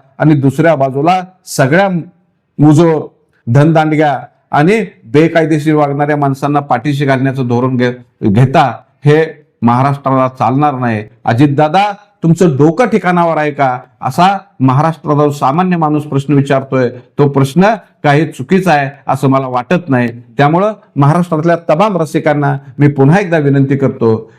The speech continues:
की असल्या नेतृत्वाला आता आपण संधी द्यायची का नाही, याचा एकदा विचार करायला हवा. आणि निश्चितपणानं महाराष्ट्रामध्ये जे काही सुरू आहे, जे राजकारण सुरू आहे,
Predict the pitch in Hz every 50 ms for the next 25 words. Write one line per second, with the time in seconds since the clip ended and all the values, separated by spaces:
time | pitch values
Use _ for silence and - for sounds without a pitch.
0 | _ _ - 147 139 143 139 - - 175 175 156 147 139 139 143 143 135 143 143
1 | 139 139 160 185 196 185 - _ _ _ - - 135 143 143 147 143 139 127 -
2 | - - _ _ - - 107 - 151 143 139 - - 139 151 175 214 175 160 147
3 | 139 135 139 147 - 143 135 127 120 117 - _ _ - - 113 123 131 135 139
4 | 156 147 127 120 - - - - 117 113 123 - - - 170 156 143 127 139 139
5 | 135 123 - _ _ - 110 117 117 170 160 151 - 156 147 147 139 139 143 139
6 | 151 165 180 180 180 _ _ _ _ - 156 165 156 143 147 147 - 208 196 202
7 | - 160 147 151 147 143 139 131 120 110 - _ - _ _ _ _ _ _ _
8 | _ _ _ _ _ _ _ - - 123 127 135 147 165 165 - - 160 165 165
9 | 170 165 185 202 208 208 208 - - - - 120 113 139 208 220 208 196 196 175
10 | - - 151 147 143 131 117 113 107 - - _ _ _ _ _ _ _ - 117
11 | 110 123 160 180 180 160 143 139 135 160 - 190 190 214 214 190 180 - 123 120
12 | 113 104 101 104 107